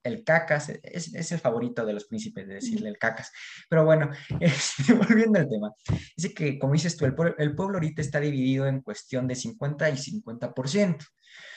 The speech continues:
Speaker 1: Está dividido entre, eh, hasta el mismo presidente lo ha dicho, chairos y fifís. Que qué triste que el mismo presidente está generando esta división, porque es, o estás con el presidente o estás en contra del presidente.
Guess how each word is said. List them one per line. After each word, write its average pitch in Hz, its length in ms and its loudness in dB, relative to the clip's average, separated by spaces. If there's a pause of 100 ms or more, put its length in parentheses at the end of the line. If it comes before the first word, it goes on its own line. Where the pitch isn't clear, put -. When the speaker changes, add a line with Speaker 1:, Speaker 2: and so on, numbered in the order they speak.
(220)
Speaker 1:
Está 139 160 -6
dividido 156 280 2
entre, 131 520 0
eh, - 80 -8 (760)
hasta 165 160 -2
el 185 60 6
mismo 190 220 2
presidente 143 400 -2
lo 139 80 0
ha 127 40 2
dicho, 120 320 -6
chairos 202 720 6
y 123 120 -4
fifís. - 680 -2 (540)
Que 123 180 2
qué 151 120 2
triste 165 380 -2
que 139 80 -2
el 131 60 2
mismo 147 180 0
presidente 127 420 -4
está 131 180 -4
generando 123 480 -2
esta 123 240 -2
división, 120 560 0 (640)
porque 135 260 -4
es, 131 140 -2
o 135 80 0
estás 208 320 2
con 196 140 -2
el 151 120 -2
presidente 156 640 -2
o 143 160 -4
estás 190 380 -2
en 170 160 -2
contra 185 280 -2
del 143 200 -2
presidente. 175 800 -2